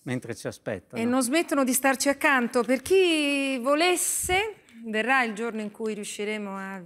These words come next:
Speaker 2: ritornare a viaggiare, a muoverci. Torno da Paolo Valente. È sepolto, mm, nel Duomo di Bolzano. Voi direte: "Ma come? È morto in un, in un carro bestiame?"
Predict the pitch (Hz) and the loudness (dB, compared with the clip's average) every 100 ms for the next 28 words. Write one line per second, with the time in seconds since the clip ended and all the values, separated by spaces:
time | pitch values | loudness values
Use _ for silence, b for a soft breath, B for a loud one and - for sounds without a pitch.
0 | 175 190 202 202 196 190 190 175 233 254 | -16 -16 -12 -10 -10 -10 -12 -8 0 2
1 | 226 202 226 302 330 339 - 349 339 214 | 2 -2 0 0 0 -4 -6 -8 -6 -4
2 | 214 202 202 214 208 214 247 302 302 349 | -4 -4 0 0 2 0 0 0 -4 -10
3 | b b b b b _ 254 269 - 311 | b b b b b _ 0 2 2 0
4 | 302 294 294 - 294 285 - - 226 220 | 2 2 0 0 0 0 -6 -8 -4 -4
5 | 214 208 208 208 220 220 269 262 240 202 | -4 -4 -4 -2 -2 0 -2 -2 -4 -4
6 | 240 - - 269 214 196 202 226 233 220 | -4 -2 0 2 2 -4 -6 -4 -4 -4
7 | 220 220 - 240 202 202 220 247 226 220 | -6 -8 -8 -6 -6 -4 -4 -4 -6 -6
8 | 214 220 214 208 202 202 b b b _ | -6 -6 -6 -8 -8 -12 b b b _
9 | - 220 214 214 277 277 247 226 220 - | -10 -6 -4 0 0 0 0 -2 -4 -2
10 | 240 208 185 185 190 | 0 0 -2 -8 -12